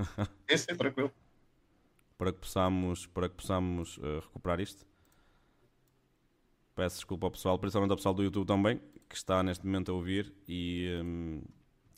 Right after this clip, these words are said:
Speaker 1: e pronto, e ficou, <laughs> ficou tudo, ficou tudo em águas de bacalhau.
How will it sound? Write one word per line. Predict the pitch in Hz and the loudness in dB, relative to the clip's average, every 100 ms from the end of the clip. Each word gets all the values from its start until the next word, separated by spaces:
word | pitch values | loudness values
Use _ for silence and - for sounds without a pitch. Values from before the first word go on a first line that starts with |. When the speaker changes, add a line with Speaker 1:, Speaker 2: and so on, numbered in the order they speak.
| - | -10
Speaker 1:
e | 80 71 | -6 -6
pronto, | 71 73 - - - | -8 -10 -10 -18 -20
e | 50 50 50 - | -18 -16 -14 -14
ficou, | - - - | -10 -6 -4
<laughs> | 85 | -6
ficou | - 78 - | -8 -10 -8
tudo, | 78 87 82 82 - _ _ _ _ _ _ | -8 -6 -6 -8 -12 _ _ _ _ _ _
ficou | - 92 | -6 -6
tudo | 85 90 | -2 0
em | 90 | 2
águas | 90 87 | 2 2
de | |
bacalhau. | 85 85 80 | 0 0 -2